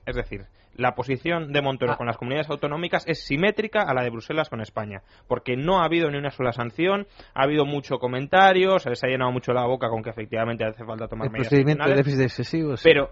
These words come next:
Speaker 1: nada de nada de nada. De hecho, recordemos que todo esto que estamos haciendo es para, porque nos han dado un plazo adicional para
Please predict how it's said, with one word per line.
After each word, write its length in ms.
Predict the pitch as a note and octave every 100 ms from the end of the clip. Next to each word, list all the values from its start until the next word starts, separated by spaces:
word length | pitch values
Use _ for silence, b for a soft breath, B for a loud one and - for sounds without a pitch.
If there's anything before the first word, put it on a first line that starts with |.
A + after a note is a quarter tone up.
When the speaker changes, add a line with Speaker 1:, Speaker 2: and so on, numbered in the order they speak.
| -
Speaker 1:
nada 600 | C#3 D3 D#3+ F3 G3+ -
de 140 | B2 A#2+
nada 300 | C3 D3+ C#3+
de 120 | A#2+
nada. 340 | B2 A2+ G#2 G2+
De 140 | A#2
hecho, 300 | D3+ - A#2 - _
recordemos 460 | A2+ A2+ A2+ D#3+ G#3+
que 100 | F3
todo 280 | D#3+ F3 F#3+
esto 180 | -
que 80 | D#3+
estamos 400 | - D#3 C#3+ C3
haciendo 600 | A#2+ - E3 E3+ B2+ C#3+ b b
es 140 | C3+ -
para, 340 | E3+ D3 G#2
porque 180 | A2+ A2
nos 160 | A2
han 80 | B2+
dado 140 | C#3 D3+
un 100 | C#3
plazo 220 | D3+ C#3+
adicional 380 | C3 C3 D3 -
para 300 | A2 G#2